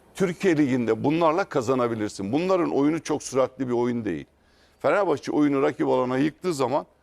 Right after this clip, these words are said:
bu oyunculara kanatlardan yaptığın ortayla gol atabilirsin. Ama defalarca söyledik biz burada. Sezon başından beri aynı şeyi söylüyoruz. Avrupa Ligi ile Türkiye Ligi'ni bu takımlar birbirinden artık ayırmaları gerekir.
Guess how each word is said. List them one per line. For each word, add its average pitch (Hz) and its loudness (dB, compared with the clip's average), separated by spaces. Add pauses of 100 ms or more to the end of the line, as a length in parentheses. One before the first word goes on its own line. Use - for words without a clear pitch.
(280)
bu 196 4
oyunculara 123 0
kanatlardan 135 -2
yaptığın 139 -2
ortayla 123 -4
gol 131 -2
atabilirsin. 95 -6 (500)
Ama 147 0 (720)
defalarca 151 -2
söyledik 120 -4
biz 90 -8
burada. 92 -10
Sezon 147 -4
başından 110 -4
beri - -2
aynı 127 -4
şeyi 92 -6
söylüyoruz. 71 -12 (380)
Avrupa 160 0
Ligi 123 -4
ile 107 -2 (400)
Türkiye 131 -4
Ligi'ni 127 -2
bu 156 -8
takımlar 113 -4
birbirinden 117 -2
artık 139 -2
ayırmaları 131 -2
gerekir. 95 -6